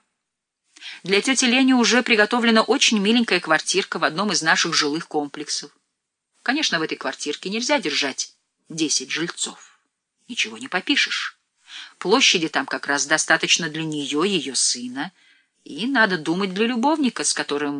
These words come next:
мы вовсе не желаем ее разлучать. Дело совсем в другом. Мы проводим то, что я,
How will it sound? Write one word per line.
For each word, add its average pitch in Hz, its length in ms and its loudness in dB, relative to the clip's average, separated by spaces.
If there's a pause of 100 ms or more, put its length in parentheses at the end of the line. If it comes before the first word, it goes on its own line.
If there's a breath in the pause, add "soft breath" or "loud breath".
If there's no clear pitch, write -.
мы 131 400 -4
вовсе 123 360 -6
не 240 120 0
желаем 190 400 2
ее 135 200 -4
разлучать. 143 680 -2 (1000 loud breath)
Дело 196 240 4
совсем 196 320 4
в 185 40 -4
другом. 151 420 0 (1040 loud breath)
Мы 240 220 2
проводим 220 540 4
то, 247 200 0
что - 220 2
я, 208 420 6